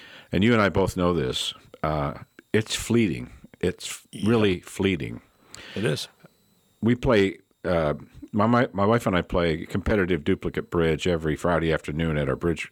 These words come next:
Speaker 1: our bridge club.
Speaker 2: Hmm.
Speaker 1: And, uh, there's a, a guy there, older guy named Charlie, whom is really a, a pe-, peta, you know, a pain in the, you know what.
Speaker 2: <laughs>
Speaker 1: Uh, but, but he's,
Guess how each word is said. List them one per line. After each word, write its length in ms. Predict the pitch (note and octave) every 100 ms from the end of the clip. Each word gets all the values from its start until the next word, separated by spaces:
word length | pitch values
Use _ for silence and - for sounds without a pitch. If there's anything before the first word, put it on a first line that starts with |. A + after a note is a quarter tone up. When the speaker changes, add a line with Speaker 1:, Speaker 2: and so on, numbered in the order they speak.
| -
Speaker 1:
our 100 | G2+
bridge 260 | - G2 -
club. 260 | - - - _ _ -
Speaker 2:
Hmm. 100 | C3+ - - - - -
Speaker 1:
And, 420 | G#2+ G#2 F#2+ -
uh, 120 | F2 F2+
there's 300 | G2+ G2 G2+
a, 200 | F2+ E2+ C2 - -
a 120 | D2+
guy 260 | D2+ F#2 F#2+
there, 420 | E2 D#2 D#2+ F2 -
older 280 | G2 F2+ C#2+
guy 300 | C2 C2+ D#2+ -
named 220 | D#2+ C#2+
Charlie, 340 | G#2 F2+ C#2 - _ _ _ _ _ _ _ _ _ - A2
whom 320 | A2+ G2+ E2+ - - - - -
is 140 | G#2 -
really 260 | D#3 B2 F#2
a, 120 | E2 -
a 100 | F2
pe-, 320 | - A#2 F2+ _ -
peta, 400 | - G2+ C#2+ - -
you 120 | E2+
know, 140 | D#2
a 60 | D#2
pain 260 | - A2
in 140 | G2 F2
the, 200 | E2+ -
you 120 | - E2+
know 140 | D#2
what. 320 | C#2+ C2+ - - -
Speaker 2:
<laughs> 220 | F#3+ - -
Speaker 1:
Uh, 280 | F3 F3 - _ -
but, 380 | B2 - - -
but 160 | C3+
he's, 400 | C3 B2 - -